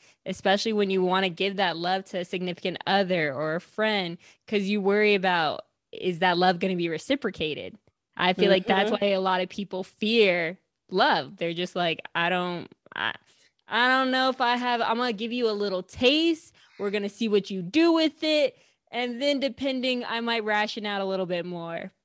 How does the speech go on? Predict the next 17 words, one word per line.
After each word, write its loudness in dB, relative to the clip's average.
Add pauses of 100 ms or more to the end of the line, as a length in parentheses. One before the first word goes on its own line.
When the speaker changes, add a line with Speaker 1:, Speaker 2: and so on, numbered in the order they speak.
(100)
Speaker 1:
But 2 (460)
I 2
love 2
that 0
you're 0
just -6 (140)
open -2
and -6
you're 0
just -2
like, 0
"This 2
is -2
me. -2 (520)
I'ma 2
love 0
you -6